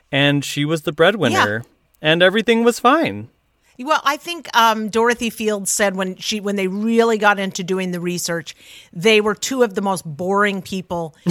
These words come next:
Speaker 2: she had ever
Speaker 1: <laughs>
Speaker 2: read about in
Speaker 1: Right.
Speaker 2: exactly the re-, in exactly the way you're talking about.
Speaker 1: Yes.
Speaker 2: They were, they were in love. They were happily married. She was the, she was the obvious, like, selling point in an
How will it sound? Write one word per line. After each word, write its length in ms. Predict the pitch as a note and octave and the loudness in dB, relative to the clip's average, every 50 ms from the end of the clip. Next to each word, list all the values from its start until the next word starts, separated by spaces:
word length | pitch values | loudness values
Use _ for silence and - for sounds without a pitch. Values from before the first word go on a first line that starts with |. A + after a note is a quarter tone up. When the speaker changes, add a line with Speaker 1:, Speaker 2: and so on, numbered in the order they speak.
| - - A#3+ | 0 2 2
Speaker 2:
she 160 | - - G#3+ G#3 | 4 4 4 2
had 160 | F#3+ A#3+ - | 2 0 2
ever 520 | - G#3 G#3 F#3+ F#3+ G#3 G3+ G3 F3+ E3 - _ - _ _ | 4 4 4 4 4 4 4 4 2 -2 -6 _ -20 _ _
Speaker 1:
<laughs> 200 | - D#3 - _ | -16 -16 -14 _
Speaker 2:
read 220 | A#3 C4+ D#4 D#4 | 2 4 4 6
about 260 | D#4 C4 A#3 A3+ G#3+ - E3+ E3 - - E3+ - | 4 4 2 0 0 0 -4 -6 -6 -6 -4 0
in 140 | C#4+ C#4+ D4 C#4+ | 2 2 2 4
Speaker 1:
Right. 80 | C#4+ C#4+ | 2 2
Speaker 2:
exactly 420 | - C4+ C4+ C4+ C4+ - C4+ B3+ | 4 4 4 4 4 0 -4 -8
the 100 | A#3 A3 A3 | -8 -6 -6
re-, 220 | A3 A3+ A3+ - - | -4 -4 -6 -6 -2
in 140 | A#3 A#3+ A#3 A#3 | -2 0 0 0
exactly 460 | A3 F#3+ A#3 A3+ A3 G#3+ - A#3 G#3+ | -2 0 2 2 2 2 0 -4 -4
the 100 | G3 G3+ | -4 -2
way 160 | F#3+ F#3 F3 | -2 -2 -2
you're 160 | E3+ E3 F3 | -2 -4 -6
talking 400 | E3 - E3 E3+ E3 D#3 F3 E3+ | -6 -6 -4 -4 -4 -4 -6 -8
about. 300 | D#3+ D3 D3+ C#3+ C#3 - | -10 -8 -8 -8 -8 -6
Speaker 1:
Yes. 220 | C#3 D#3+ G3+ G#3+ G3+ | -4 -2 2 4 4
Speaker 2:
They 100 | A#3+ A#3 | 4 4
were, 340 | A3+ A#3 A3 A3 G#3+ G#3+ - _ | 4 2 0 0 -2 -4 -8 _
they 220 | - F#3+ A#3+ B3 A#3 | -6 0 2 2 2
were 140 | A3 A3 A3 | 2 2 0
in 140 | G#3 G#3 | -2 0
love. 440 | G#3+ A3 A3 A3 A3 A3 G#3+ G3 F#3+ | 4 6 6 6 6 4 0 -4 -6
They 140 | - G#3+ G3+ | -4 -4 -2
were 120 | G3 F#3+ | -2 -2
happily 460 | F#3 G3 G#3 G3+ - - G3+ G3+ G3 F#3+ | -2 0 0 0 0 -2 -6 -6 -4 -4
married. 460 | F#3+ F#3 F#3 F#3 F#3 F#3 F#3 F3 - _ _ - - - _ | -2 -2 0 0 0 0 -2 -4 -8 _ _ -20 -20 -20 _
She 260 | - - - A#3+ A#3+ | -10 -6 -4 -4 -2
was 220 | A3 A3+ A3+ G#3+ - | 0 0 0 0 0
the, 400 | A3+ G#3+ G3+ G3 F#3+ F#3 F3 - - - | 2 2 4 4 2 0 -4 -8 -16 -10
she 240 | F3 - - A#3+ A#3 | -8 -6 -6 -4 -2
was 160 | A3 A3 A3 | -2 -4 -2
the 160 | - G#3+ A3 - _ - | -4 -6 -8 -10 _ -2
obvious, 720 | F#3 F#3+ G3 G3+ G3 F3+ G#3+ G#3 G3 G3 F#3+ F#3+ - - | 2 2 2 2 2 -2 -2 -2 0 0 0 -2 -2 0
like, 260 | G3 F3+ F3+ F3 - | 0 0 0 0 -2
selling 460 | - - - G#3 G3+ G3 G3 G3 G3 F3 | -2 2 4 4 4 4 0 -2 -4 -6
point 560 | - - F#3+ F#3 F#3 F3+ F3+ F3+ - - - - | -8 -6 -4 -4 -2 -2 -2 -4 -6 -10 -12 -8
in 160 | G3 G3 F#3 | -6 -4 -4
an 120 | F#3 F3+ | -4 -4